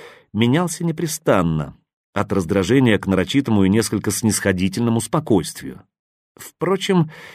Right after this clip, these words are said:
изменения эти были достаточно артистичны и даже плавны. Дело в том, что не надо, не надо ничего делать, потому что пока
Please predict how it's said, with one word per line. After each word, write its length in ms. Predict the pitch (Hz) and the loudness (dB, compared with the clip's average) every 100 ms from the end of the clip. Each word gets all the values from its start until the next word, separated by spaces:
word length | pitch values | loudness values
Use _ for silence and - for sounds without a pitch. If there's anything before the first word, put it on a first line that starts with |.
| - - | -18 -2
изменения 680 | 165 120 120 131 190 143 95 | 0 2 4 4 4 4 2
эти 140 | - | 2
были 180 | 95 175 | -2 -2
достаточно 600 | 131 101 156 156 - 151 | -2 0 -2 -2 0 2
артистичны 880 | 151 - 165 - - 98 - 117 143 | 2 2 -2 -2 -2 -2 -2 0 2
и 20 | |
даже 260 | 92 78 82 | 0 -4 -6
плавны. 560 | 147 170 147 95 73 - _ _ _ _ _ _ _ - | 0 2 2 2 -2 -14 _ _ _ _ _ _ _ -18
Дело 420 | 80 104 156 123 | -4 0 2 2
в 100 | - | -2
том, 360 | - 185 160 - | 0 4 4 2
что 260 | - 110 | -4 -2
не 220 | 104 101 | 0 2
надо, 640 | 135 95 104 113 98 90 76 _ - - - - - _ _ _ - | 2 2 2 0 2 0 0 _ -20 -20 -20 -20 -20 _ _ _ 0
не 200 | 117 139 | 4 8
надо 440 | 131 214 175 185 | 8 6 6 6
ничего 600 | 156 143 190 - 120 113 | 8 6 4 2 2 2
делать, 640 | 107 82 92 87 - - - _ _ _ _ _ _ | 2 0 2 2 -2 -10 -12 _ _ _ _ _ _
потому 280 | 104 107 123 | -2 2 2
что 160 | - 107 | 0 -2
пока 460 | 101 117 117 98 | 0 2 0 0